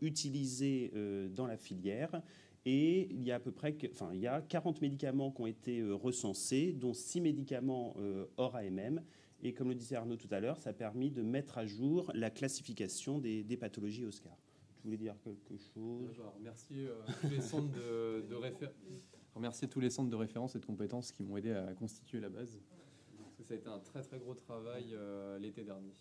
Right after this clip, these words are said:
Speaker 1: Alors, donc, je suis pas du tout pharmacien, mais j'ai découvert ça. <laughs> Donc, c'est comme ça, on apprend beaucoup, hein, dans les groupes de travail.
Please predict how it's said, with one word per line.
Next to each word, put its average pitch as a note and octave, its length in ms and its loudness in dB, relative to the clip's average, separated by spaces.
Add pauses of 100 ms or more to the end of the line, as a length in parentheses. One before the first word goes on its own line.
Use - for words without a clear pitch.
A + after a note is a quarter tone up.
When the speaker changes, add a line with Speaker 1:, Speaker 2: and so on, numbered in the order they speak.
(2250)
Speaker 1:
Alors, B2 300 4
donc, A2+ 140 2
je B2+ 80 0
suis C3 180 -2
pas G#3+ 220 -2
du D#3+ 180 0
tout D3+ 160 -2
pharmacien, A2+ 680 0
mais G3+ 120 2
j'ai B2+ 140 -2
découvert C3+ 440 2
ça. F#3 360 6 (180)
<laughs> F3+ 320 12
Donc, F#3 160 10
c'est D3 140 8
comme C3+ 100 6
ça, F3 140 4
on F#3+ 80 8
apprend D#3+ 300 8
beaucoup, D3 340 6
hein, G#3+ 80 4
dans G3+ 60 6
les D#3+ 100 6
groupes C#3 120 2
de C#3 80 4
travail. C#3 360 2